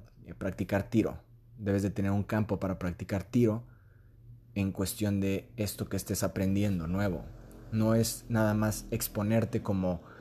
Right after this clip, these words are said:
como si estuvieras en la sombra y ahora te vas a exponer, eh, te, te sales a la, a la luz y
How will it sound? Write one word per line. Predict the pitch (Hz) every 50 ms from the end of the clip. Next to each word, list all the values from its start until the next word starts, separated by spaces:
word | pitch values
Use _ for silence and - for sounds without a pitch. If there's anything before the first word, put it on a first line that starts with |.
| - - - - -
como | - 101 101 98 95 95 92 90 90 87 78 - - - - - -
si | - 110
estuvieras | - - 113 120 117 110 113
en | 107
la | 101 98
sombra | 92 - 120 117 117 113 110
y | 107 107
ahora | 110 110 98
te | 90 113
vas | 104 101
a | 104
exponer, | - - - 110 101 101 104 104 101 -
eh, | 104 107 - 110 110 - - - -
te, | - 101 92
te | 87 - - 107
sales | 98 113 107 107 -
a | 98
la, | 90 90 87 87
a | 82 60 90 92
la | 87 90
luz | 95 101 110 127 135 127 123 - - -
y | - 87 87 82 73 73 71 67 76